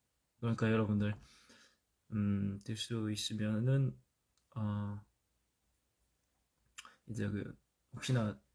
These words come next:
또 춥잖아요. 추-, 추우니까 거기 서 계시면 또 어떻게 되겠어요? 감기 걸린다고요. 네.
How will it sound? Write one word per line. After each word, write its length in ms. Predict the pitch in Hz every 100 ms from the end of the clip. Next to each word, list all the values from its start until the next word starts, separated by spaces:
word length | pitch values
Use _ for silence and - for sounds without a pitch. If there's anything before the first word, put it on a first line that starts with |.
| _ -
또 240 | 139 123
춥잖아요. 560 | - - - 190 135 - _ _ _ _ _ _ _ _ _ _ _ _ _ _ _ _ _ _ _ _ _ _ _ -
추-, 280 | - - - _ _
추우니까 480 | - 262 247 208 185
거기 260 | - 208 196
서 160 | 220
계시면 280 | 240 214 202
또 120 | 208
어떻게 240 | 151 147 131
되겠어요? 360 | 110 98 - 107 _ _ _ _ _ _ _ _ _ _ _ _ -
감기 440 | - - 123 113
걸린다고요. 580 | 104 95 - - _ _ _ _ _ _ _ _ _ _ _ _ _ _ _ _ _ _ _ -
네. 260 | 92 90